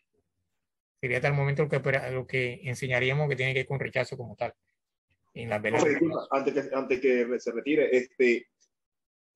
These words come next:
Speaker 2: ¿qué le recomienda a, a, a los nuevos? No operar consolidaciones, alejarnos de las consolidaciones.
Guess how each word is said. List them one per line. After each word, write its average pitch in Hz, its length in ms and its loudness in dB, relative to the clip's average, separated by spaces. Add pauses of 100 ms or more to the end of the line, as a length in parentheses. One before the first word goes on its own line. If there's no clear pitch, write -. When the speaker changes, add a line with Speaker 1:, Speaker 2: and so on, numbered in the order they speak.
(260)
Speaker 2:
¿qué 143 120 6
le 175 100 6
recomienda 160 640 2
a, 123 140 -4
a, 123 40 -4
a 120 180 -6
los 117 140 -2
nuevos? 123 380 0
No 127 100 0
operar 151 400 2
consolidaciones, 127 800 -2
alejarnos 117 420 0
de 139 40 6
las 135 80 0
consolidaciones. 113 720 0